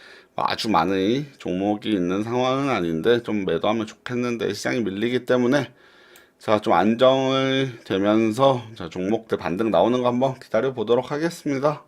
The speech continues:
자, 장 시작하고 시간이 조금 지나니까 어느 정도 좀 코스닥 같은 경우는 안정세 보였고요. 자, 제형 솔루텍 삼 프로 올라오면서 매도 됐습니다. 지금 종-,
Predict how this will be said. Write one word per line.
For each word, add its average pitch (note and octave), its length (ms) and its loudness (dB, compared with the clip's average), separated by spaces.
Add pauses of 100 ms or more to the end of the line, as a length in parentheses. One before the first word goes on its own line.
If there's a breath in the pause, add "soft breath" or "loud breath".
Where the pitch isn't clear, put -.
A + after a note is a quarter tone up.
(1300 loud breath)
자, F2 180 6
장 F#2+ 240 2
시작하고 E3 540 4
시간이 F#3 360 8
조금 A#2+ 420 2
지나니까 C3+ 680 4
어느 F#2 220 2
정도 G2 300 2
좀 G2+ 160 -2
코스닥 C3+ 420 -4
같은 B2+ 380 -2
경우는 B2 280 4
안정세 A#2+ 720 4
보였고요. B2+ 560 4 (400 loud breath)
자, A2 160 6
제형 C#3+ 300 6
솔루텍 D3 680 2
삼 D3+ 220 -4
프로 C#3+ 180 -2
올라오면서 A#2+ 540 6
매도 G#2 260 4
됐습니다. A#2+ 560 2
지금 A2+ 220 0
종-, A2 220 -2